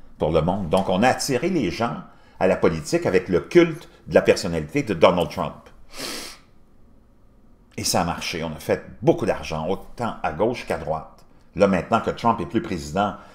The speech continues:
qu'il a perdu ses plateformes, hein, parce qu'il a été banni, euh, à vie probablement, les codes d'écoute ont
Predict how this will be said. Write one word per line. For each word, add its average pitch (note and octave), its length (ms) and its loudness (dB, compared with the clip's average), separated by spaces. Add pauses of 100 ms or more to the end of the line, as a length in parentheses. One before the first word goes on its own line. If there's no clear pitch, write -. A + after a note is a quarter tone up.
(140)
qu'il E2+ 120 0
a D#2+ 40 8
perdu E2 320 -2
ses D#2 420 -4 (380)
plateformes, D#3+ 500 2
hein, B2 100 -8
parce D2+ 140 -6
qu'il F2 140 -4
a - 20 0
été D#2+ 180 -4
banni, E2+ 540 0 (720)
euh, D2+ 380 -12 (160)
à E2+ 80 0
vie D#2 260 -6
probablement, F2 720 -6 (680)
les E2+ 500 -2
codes B2+ 160 4
d'écoute G2+ 320 0
ont D#2+ 320 -2